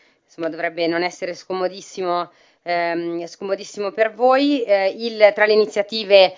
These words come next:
diciamo, intorno al, al venticinque di novembre ci sarà anche il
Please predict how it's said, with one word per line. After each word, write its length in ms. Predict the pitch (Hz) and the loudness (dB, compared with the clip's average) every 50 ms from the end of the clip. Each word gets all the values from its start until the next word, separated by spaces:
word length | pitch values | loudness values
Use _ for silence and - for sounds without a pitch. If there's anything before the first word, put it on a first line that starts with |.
| - - - _ | -18 -20 -20 _
diciamo, 760 | - 185 180 - 202 185 190 190 185 185 185 185 185 180 180 180 | -16 -10 -4 0 0 0 0 2 2 4 4 4 4 4 4 2
intorno 580 | 185 180 185 180 - 196 202 202 202 208 196 196 | 0 -2 -6 0 8 8 8 8 8 4 4 6
al, 240 | 190 190 190 185 | 6 6 4 4
al 520 | 185 185 185 180 180 180 185 175 175 185 190 | 6 6 6 6 4 2 -2 -6 -6 -6 -4
venticinque 520 | 165 196 190 185 190 - - 202 196 - 202 | -4 -6 -6 -8 -10 -6 -6 -4 -2 -2 -2
di 80 | 196 | 2
novembre 380 | 202 202 196 220 214 214 202 196 | 2 4 4 4 4 4 2 0
ci 140 | 196 - 170 | 0 -2 -2
sarà 220 | - 202 190 190 | 4 6 6 8
anche 600 | 185 185 185 185 185 185 - 190 196 190 185 - - - - _ - - | 8 6 4 0 -4 -6 -2 0 2 2 0 0 -6 -20 -20 _ -16 -14
il 500 | 190 196 190 190 190 185 180 180 180 | -12 -10 -2 2 4 6 6 4 2